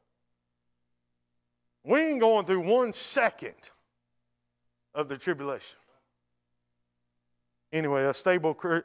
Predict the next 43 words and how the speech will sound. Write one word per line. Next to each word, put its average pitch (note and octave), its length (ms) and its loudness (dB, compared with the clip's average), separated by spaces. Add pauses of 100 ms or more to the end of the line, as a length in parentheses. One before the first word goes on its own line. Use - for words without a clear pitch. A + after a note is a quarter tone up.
a D3+ 160 2
mature D#3 360 0
Christian, F3 400 -2
they're D3+ 100 -2
stimulating E3+ 600 -2
others, E3+ 260 0
they're D3 140 -2
stable. E3+ 400 0 (420)
But E3+ 120 -2
then G#3+ 140 0
only F#3+ 200 0
that, F3 220 2
they're, C#3+ 160 0 (160)
they D3+ 160 0
speak. - 360 -12 (2500)
Now E3+ 100 2
this, A3+ 240 0
verse F#3+ 300 2
number F3+ 160 -4
fifteen, F3 340 -2
let F3 100 0
me F3+ 60 0
read D#3+ 160 -2
my, C#3 160 -2 (260)
read D#3+ 180 -2
the D3+ 40 -2
verse. D3+ 240 2 (340)
He G#3 120 -2
says, G#3 180 4
"But F#3+ 160 2
speaking B3+ 300 -2
the G3+ 100 0
truth A3 240 -2
in F3 140 -2
love F3+ 240 4
may D#3+ 120 0
grow G3 240 2
up F#3+ 120 -2
unto F3+ 140 -6
him E3+ 200 -2
in D#3+ 80 2
all F#3+ 200 4
things, F3 300 -4